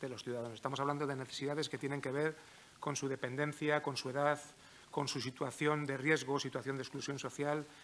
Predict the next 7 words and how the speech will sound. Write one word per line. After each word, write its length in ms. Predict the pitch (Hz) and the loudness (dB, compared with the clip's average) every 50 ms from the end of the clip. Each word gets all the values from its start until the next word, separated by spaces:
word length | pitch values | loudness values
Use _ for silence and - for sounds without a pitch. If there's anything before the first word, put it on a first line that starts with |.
| - - - - - | -20 -20 -18 -10 -6
en 100 | - 139 | -4 -2
definitiva, 600 | 131 127 - 135 127 131 127 147 143 151 160 156 | -2 -2 -2 -2 -4 -2 0 2 4 6 6 4
con 300 | 156 147 143 139 135 123 - - - - - - - - - - - | 4 2 0 0 0 -6 -8 -14 -20 -20 -20 -20 -20 -20 -20 -20 -12
situaciones 680 | - - - 117 - 156 123 - 165 160 170 165 139 | -6 -4 -2 0 2 0 0 2 2 2 2 2 2
de 100 | 143 151 | 2 2
la 100 | 143 135 | 2 2
vida, 340 | 139 180 160 170 202 226 | 2 2 2 2 0 -2